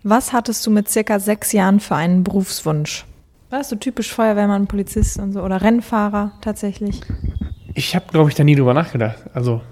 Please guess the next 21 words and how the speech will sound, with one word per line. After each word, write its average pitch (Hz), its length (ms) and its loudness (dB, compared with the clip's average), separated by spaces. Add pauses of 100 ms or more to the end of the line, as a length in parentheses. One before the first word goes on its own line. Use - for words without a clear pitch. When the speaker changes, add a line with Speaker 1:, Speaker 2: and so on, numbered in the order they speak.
(240)
Speaker 2:
äh, 151 80 -2
in - 180 0
die 135 80 6
Richtung 127 300 2
Rennfahrer, 120 540 0
ne? 160 140 0
Auch 127 100 -4
wenn's 131 180 -2
da 131 100 0
gerade 131 220 0
losging. 135 480 0
Ich - 180 -6
wollte 143 240 4
immer 185 360 0 (420)
ganz 151 280 0
zum 151 120 2
Leid 143 260 2
meines 139 280 -4
Vaters 151 500 0
Busfahrer 117 580 0
werden. 113 260 0